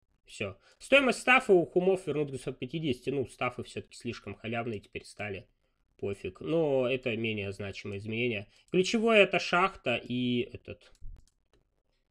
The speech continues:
Э, уменьшение здоровья хедхантерам на двадцать. Это уже, это вот по Hum Undead.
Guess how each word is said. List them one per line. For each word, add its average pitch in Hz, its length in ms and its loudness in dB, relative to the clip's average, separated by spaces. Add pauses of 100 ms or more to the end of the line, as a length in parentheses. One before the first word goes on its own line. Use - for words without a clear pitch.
(140)
Э, 127 540 -2
уменьшение 208 520 10
здоровья 175 320 6
хедхантерам 151 580 0
на 131 100 2
двадцать. 135 300 -2
Это 185 160 6
уже, 165 200 4
это 170 380 2
вот 151 240 -2
по 135 800 0
Hum 147 300 2
Undead. 180 240 4